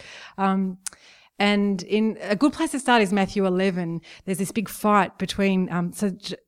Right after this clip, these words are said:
the disciples of John the Baptist come and say, "Really, are you really the one to come?" Because John has s-, said at the start of the Matthew's Gospel, it's gonna be fire and brimstone, basically. And Jesus keeps on making friends with the wrong people.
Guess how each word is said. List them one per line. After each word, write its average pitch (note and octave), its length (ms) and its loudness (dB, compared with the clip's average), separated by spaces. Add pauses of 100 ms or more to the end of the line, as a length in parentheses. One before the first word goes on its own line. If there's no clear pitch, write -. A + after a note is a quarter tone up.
the F3+ 80 -10
disciples A3+ 480 2
of F3 80 -2
John G3 140 2
the F3+ 40 0
Baptist G3 280 -4
come F#3 160 -4
and F3+ 80 -6
say, G3 120 -4
"Really, A#3 540 0
are F#3+ 100 -10
you A#3 540 -4 (380)
really F#3 260 0
the F3+ 80 -2
one F3+ 200 0
to F3 60 -10
come?" F3 420 -4 (100)
Because F#3+ 260 -8
John A#3 280 2
has G#3+ 280 -2
s-, - 120 -14
said F#3+ 220 -6
at F3+ 120 -8
the - 40 -18
start F3 300 -4
of D#3+ 120 -6
the E3 140 -6 (460)
Matthew's E3+ 260 -4
Gospel, F3 220 -8
it's E3 80 -10
gonna D#3+ 120 -4
be E3 40 -6
fire E3+ 300 -2
and D#3+ 100 -4
brimstone, E3 380 -4
basically. D#3 560 -10
And F3 80 -6
Jesus F3 240 -6
keeps G3 280 -6
on F3+ 240 -4 (400)
making F3+ 280 -2
friends F3 320 -2
with D#3+ 120 -10
the E3 80 -2
wrong D#3+ 200 -4
people. D#3 540 -8